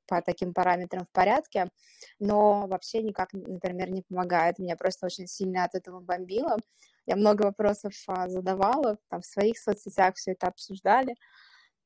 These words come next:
И, ну, в конечном итоге, ну, во-первых, а, моя история с техподдержкой разрешилась, когда я просто перестала общаться с техподдержкой, я вот только тогда успокоилась. И потому что я очень эмоциональный человек <laughs> в этом отношении.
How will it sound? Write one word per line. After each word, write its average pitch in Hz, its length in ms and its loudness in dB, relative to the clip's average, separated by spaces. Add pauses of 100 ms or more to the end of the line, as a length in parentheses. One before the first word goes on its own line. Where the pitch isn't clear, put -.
(120)
И, 220 360 0 (200)
ну, 240 120 0
в - 60 -8
конечном 233 480 0
итоге, 254 640 2
ну, 214 120 -4
во-первых, 220 600 -2
а, 208 100 -4
моя 214 380 0
история 190 500 -4
с - 80 -16
техподдержкой 196 840 -6
разрешилась, 190 580 -4
когда 185 260 -4
я 175 40 -2
просто - 340 -10
перестала 165 420 -2
общаться 226 380 -2
с - 60 -8
техподдержкой, 233 760 0
я 226 100 6
вот 254 160 0
только 202 360 -2
тогда 190 300 6
успокоилась. 226 720 -2 (1000)
И 190 120 -6
потому 202 200 0
что 220 160 -2
я 220 140 6
очень 240 300 2
эмоциональный 226 580 -2
человек 269 280 -2
<laughs> - 180 -12
в - 40 -4
этом 254 260 0
отношении. 247 600 -4